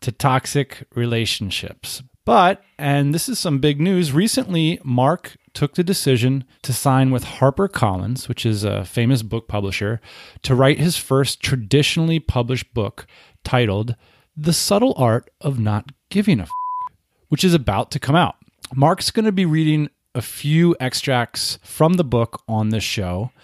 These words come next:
as well as talking about how he got into blogging, the type of internet commenters who drive him crazy, and why he's evolved from writing about failed relationships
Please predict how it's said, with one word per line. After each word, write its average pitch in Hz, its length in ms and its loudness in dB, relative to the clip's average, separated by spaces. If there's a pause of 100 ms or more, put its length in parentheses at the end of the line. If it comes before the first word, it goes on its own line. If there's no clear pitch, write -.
(200)
as 113 80 -6
well 165 160 4
as 226 100 2
talking 170 240 0
about 151 180 2
how 143 120 -2
he 135 80 -2
got 117 260 -4
into 180 240 4
blogging, 156 560 0 (480)
the 131 60 -12
type 175 300 2
of 139 160 -4
internet 170 480 0
commenters 160 680 0
who 135 140 -4
drive 131 440 0
him 170 160 0
crazy, 123 760 -4 (520)
and 143 120 2
why 185 120 6
he's 208 160 4
evolved 147 560 2
from 117 260 -4
writing 131 320 0
about 107 320 -2
failed 165 540 2
relationships 127 960 0